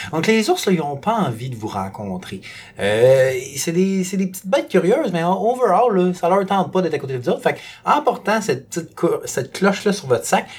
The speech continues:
vous faites constamment du bruit et, ben, vous faites fuir les ours, si on veut.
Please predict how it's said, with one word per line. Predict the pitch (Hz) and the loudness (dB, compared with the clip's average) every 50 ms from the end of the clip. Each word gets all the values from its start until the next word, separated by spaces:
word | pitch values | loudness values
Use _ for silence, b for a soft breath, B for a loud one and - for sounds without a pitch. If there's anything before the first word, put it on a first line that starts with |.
| B - | B -8
vous | 139 131 | -8 -4
faites | - - 208 208 - | 2 2 2 2 4
constamment | - 220 226 202 185 - 180 190 233 226 | 2 2 2 2 2 0 0 2 2 0
du | 175 135 127 | 0 0 -2
bruit | 117 113 113 147 202 - B B B B B - | -2 -2 -2 -2 -2 -2 B B B B B 2
et, | 180 208 240 220 | 4 6 6 6
ben, | - 131 123 120 117 117 117 113 | 6 4 2 0 0 -2 -4 -4
vous | 113 117 120 120 | -4 -4 -4 -4
faites | 113 - - 160 - - - | -4 0 0 0 0 0 -4
fuir | - - - - 160 170 175 170 160 151 151 | -12 -6 0 4 4 6 6 4 2 2 2
les | 143 135 127 120 113 135 | 2 2 2 2 0 0
ours, | 160 156 - | -2 -2 -4
si | - - | -4 -2
on | 135 113 110 | -2 0 -2
veut. | 107 101 135 - | 0 0 0 -2